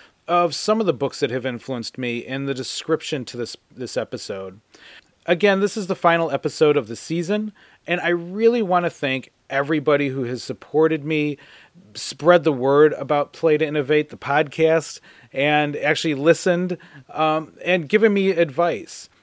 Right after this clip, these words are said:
This whole endeavor started because I thought it was an interesting idea,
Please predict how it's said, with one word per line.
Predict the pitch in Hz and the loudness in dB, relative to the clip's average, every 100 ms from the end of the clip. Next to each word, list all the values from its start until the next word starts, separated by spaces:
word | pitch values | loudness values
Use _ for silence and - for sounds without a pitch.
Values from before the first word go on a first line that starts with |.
| _ | _
This | 160 - | -6 -6
whole | - 196 214 220 185 | 0 4 4 4 2
endeavor | 180 143 135 127 123 | 0 2 2 0 -4
started | - 135 127 127 | 2 4 4 2
because | 110 123 - 123 120 120 113 - - _ _ | -4 -10 -6 -2 0 0 -2 -14 -20 _ _
I | - 135 143 | 0 2 2
thought | - 143 | 4 4
it | 143 | 4
was | 139 131 | 0 -4
an | 135 | -6
interesting | 165 - 170 151 170 147 | -6 0 2 2 0 0
idea, | 135 123 131 139 135 139 | 0 0 2 4 4 2